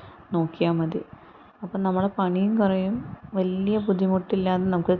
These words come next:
കാര്യങ്ങളൊക്കെ ചെയ്ത് തീർക്കാനും പറ്റും. മറ്റേത് നമ്മൾ ഓരോ സെറ്റിനും സെപ്പറേറ്റ് ആയിട്ട്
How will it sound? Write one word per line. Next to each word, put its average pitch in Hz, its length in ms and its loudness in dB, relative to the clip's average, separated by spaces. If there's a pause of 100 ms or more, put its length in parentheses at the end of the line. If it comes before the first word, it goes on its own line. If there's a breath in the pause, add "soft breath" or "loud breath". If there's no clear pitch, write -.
കാര്യങ്ങളൊക്കെ 180 640 0 (100)
ചെയ്ത് 170 240 0 (100)
തീർക്കാനും 170 600 -2
പറ്റും. 160 260 -6 (800 loud breath)
മറ്റേത് 180 400 -2
നമ്മൾ 196 180 2 (220)
ഓരോ 196 200 4 (140)
സെറ്റിനും 196 400 0 (100)
സെപ്പറേറ്റ് 185 600 -2
ആയിട്ട് 180 340 0